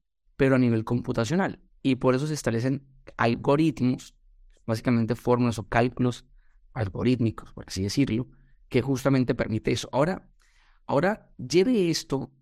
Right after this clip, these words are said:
a un nivel brutalmente, digamos, mucho más grande, eh, y, y, y sé que, y sé que ya los estoy aburriendo, pero,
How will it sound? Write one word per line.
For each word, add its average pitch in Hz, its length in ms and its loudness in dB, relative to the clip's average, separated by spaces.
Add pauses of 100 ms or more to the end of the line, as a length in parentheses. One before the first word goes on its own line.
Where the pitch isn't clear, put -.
(100)
a 120 100 -2
un 139 220 0
nivel 131 480 2 (520)
brutalmente, 131 1500 2
digamos, 110 920 -2
mucho 135 300 0
más 117 160 2
grande, 117 560 0 (680)
eh, 110 220 0
y, 123 300 2
y, 123 380 0
y 123 100 -4
sé 139 180 0
que, 151 380 0
y 120 80 -4
sé 135 140 -2
que 151 140 -4
ya 151 80 2
los 151 160 0
estoy 123 220 -4
aburriendo, 147 640 -4
pero, 123 400 0